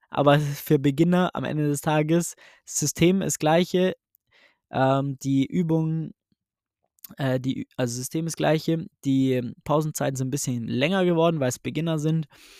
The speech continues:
Und wir haben zwei, vier, sechs, sieben Übungen, nur in Anführungszeichen. Ähm, das heißt, zwei Übungen weniger. Aber jetzt ist es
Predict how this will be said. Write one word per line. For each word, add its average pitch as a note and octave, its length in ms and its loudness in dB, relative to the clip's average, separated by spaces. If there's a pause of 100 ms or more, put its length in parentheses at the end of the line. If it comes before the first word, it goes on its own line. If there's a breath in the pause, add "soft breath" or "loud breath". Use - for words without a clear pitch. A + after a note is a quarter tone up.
(600 loud breath)
Und E3+ 180 4
wir D3+ 100 2
haben C#3+ 160 0
zwei, D#3 400 -2
vier, E3 540 -2
sechs, - 680 -4
sieben G#3 280 0
Übungen, G3 680 0 (140)
nur G3+ 580 0
in E3+ 80 -4
Anführungszeichen. F3+ 1080 -2 (520 loud breath)
Ähm, C#3 600 0
das - 140 -4
heißt, C3+ 160 -2
zwei C3+ 220 2
Übungen B2 400 -2
weniger. G#3 500 4 (600)
Aber E3+ 440 4 (240)
jetzt - 420 0 (260)
ist - 180 0
es D3 180 -2